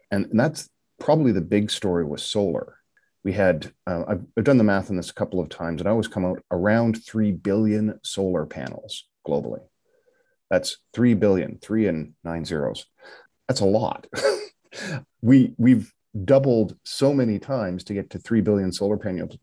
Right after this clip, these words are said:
panels manufactured. That's one of the major reasons they've plummeted in price. It's, you know, just micro innovations all the way through the entire supply chain,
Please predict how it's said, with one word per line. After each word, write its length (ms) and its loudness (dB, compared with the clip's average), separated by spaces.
panels 300 -6
manufactured. 640 -6
That's 200 4
one 160 2
of 60 4
the 60 2
major 320 -2
reasons 380 -4
they've 220 -6
plummeted 420 -6
in 140 -8
price. 460 -4
It's, 320 -6
you 100 0
know, 240 -4
just 220 -2
micro 400 2
innovations 760 0
all 220 4
the 60 0
way 140 2
through 240 -6
the 80 -4
entire 300 -4
supply 340 -4
chain, 400 -6